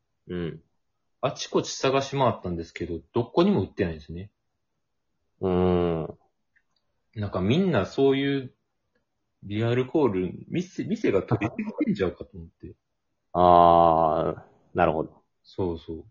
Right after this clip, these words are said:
Speaker 2: なんか、その微アルコールのビールがすごく今気になって、気になって。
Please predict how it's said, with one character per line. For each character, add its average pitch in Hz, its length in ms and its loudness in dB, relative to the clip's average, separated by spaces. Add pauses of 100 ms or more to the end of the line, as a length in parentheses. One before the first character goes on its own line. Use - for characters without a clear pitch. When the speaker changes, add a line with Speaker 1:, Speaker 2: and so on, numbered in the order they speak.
(1200)
Speaker 2:
な 110 60 -12
ん 113 80 -12
か、 95 140 -16
そ 98 160 -10
の 95 140 -4
微 92 180 -4
ア 101 100 2
ル 104 100 -4
コ 113 260 0
ー - 40 0
ル 85 180 -4
の 87 120 -4
ビ 98 280 -6
ー 85 40 -8
ル 82 100 -6
が 82 140 -6
す - 160 -8
ご 90 80 0
く - 120 -14
今 87 140 -4
気 - 160 -6
に 127 120 2
な 92 120 -2
っ - 80 -14
て、 - 100 -18
気 98 160 -4
に 90 80 -2
な 82 80 -8
っ - 60 -18
て。 - 320 -12